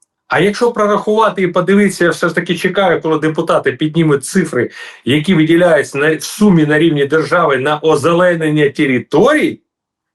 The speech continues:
то взагалі ці суми, як мені сказали, значно більше, ніж суми закупівлі зброї для Збройних сил під час війни. То ми про війну і про перемогу цій війні, чи, е, відмивання бюджету на користь незрозумілих організацій?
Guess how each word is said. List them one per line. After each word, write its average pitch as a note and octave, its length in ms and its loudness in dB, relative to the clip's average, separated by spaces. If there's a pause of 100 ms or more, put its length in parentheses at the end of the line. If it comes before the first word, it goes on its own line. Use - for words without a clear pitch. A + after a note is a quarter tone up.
(420)
то D#3+ 160 2
взагалі D#3+ 440 0
ці G3 160 -2
суми, F#3 360 2
як D#3+ 160 0
мені E3 180 -2
сказали, D#3 460 0
значно D3+ 360 -2
більше, E3 340 0
ніж D#3 240 -6
суми D3+ 260 0
закупівлі C3+ 600 -4
зброї B2+ 600 0
для F#2+ 180 -4
Збройних A2 420 -2
сил D#3 200 -2
під B2 140 -6
час A#2+ 240 0
війни. C3 380 -4 (1120)
То E3 380 2
ми E3+ 240 0
про E3+ 500 0 (260)
війну E3 480 2
і C#3+ 40 -4
про D3+ 220 0
перемогу F#3+ 480 0
цій D3 200 -2
війні, C3 520 -2 (360)
чи, E3+ 480 0
е, C3 340 2
відмивання D#3 760 0
бюджету D3+ 540 -4
на C3+ 140 -2
користь F3+ 560 -2
незрозумілих C#3 800 0
організацій? C3+ 580 -2